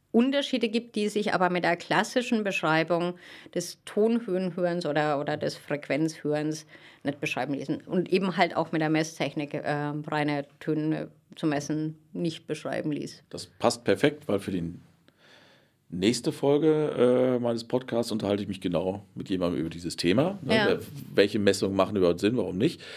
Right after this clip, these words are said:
Speaker 2: Aber um das auch nochmal zu übersetzen, also sprich, äh, dein Vater hat, als er den Wandler entwickelt hat,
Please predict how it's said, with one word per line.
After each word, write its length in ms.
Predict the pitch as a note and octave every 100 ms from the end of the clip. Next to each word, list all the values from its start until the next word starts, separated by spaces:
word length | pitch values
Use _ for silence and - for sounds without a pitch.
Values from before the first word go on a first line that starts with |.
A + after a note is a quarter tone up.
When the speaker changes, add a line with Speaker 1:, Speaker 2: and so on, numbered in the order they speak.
| - -
Speaker 2:
Aber 100 | -
um 60 | B2+
das 120 | C#3+
auch 100 | D3+
nochmal 240 | D3+ D3 C#3
zu 100 | C#3+
übersetzen, 520 | B2+ A2+ A#2+ C3 G#2
also 340 | G2 G#2+ A2 - - - -
sprich, 500 | - B2 C3 B2+ A#2
äh, 60 |
dein 1300 | A2+ A2 G#2+ G#2+ G#2+ G#2+ G#2+ G#2 G#2 G#2 G#2 G#2 G2+ G#2
Vater 360 | A#2+ D3 C#3+
hat, 360 | A#2+ A#2+ - - - _ _ _
als 180 | - G#2
er 60 | G#2+
den 300 | G#2 G2+ G2 -
Wandler 500 | G#2+ A#2 G2+ G2+ -
entwickelt 500 | F#2+ G2 C#3 D#3+ C#3
hat, 400 | C3+ C3+ -